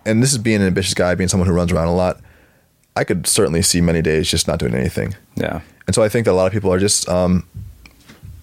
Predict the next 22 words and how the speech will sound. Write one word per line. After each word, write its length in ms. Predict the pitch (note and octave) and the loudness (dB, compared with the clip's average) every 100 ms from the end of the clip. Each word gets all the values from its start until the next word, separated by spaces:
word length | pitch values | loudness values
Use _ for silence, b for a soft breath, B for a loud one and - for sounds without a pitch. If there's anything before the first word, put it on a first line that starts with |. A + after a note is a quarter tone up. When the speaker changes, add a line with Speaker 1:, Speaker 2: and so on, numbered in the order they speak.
| - - | -16 -4
Speaker 1:
they're 100 | G2 | -2
just 180 | G2+ - | 0 0
kinda 140 | A2 | 0
dragged 280 | F#2 F#2 G2 | 0 0 0
down 160 | F2+ G2+ | -2 0
by 100 | F2 | 0
that 140 | E2+ | 0
gravity. 320 | - E2+ E2+ | -2 -2 0
I 60 | D2 | -2
think 160 | F#2 F2 | -2 -2
a 40 | |
lot 160 | F2 E2+ | -2 -2
of, 160 | - - | -4 -6
I 60 | - | -6
think 160 | G#2 | -4
we 60 | F#2+ | 0
all 200 | F2+ F2 | 0 0
have 200 | F2 E2 | -2 -2
that 80 | E2 | -2
tendency 320 | F2 D#2+ - | -2 -2 -2
to 80 | E2+ | -2
just 240 | F2 - | -2 -4